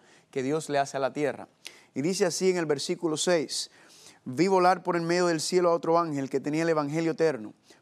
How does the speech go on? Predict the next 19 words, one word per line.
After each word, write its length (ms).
para 160
predicarlo 500
a 40
los 80
moradores 380
de 100
la 100
tierra, 460
a 100
toda 160
nación, 460
tribu, 340
lengua 500
y 100
pueblo". 500
El 80
Evangelio 400
eterno, 360
¿verdad? 340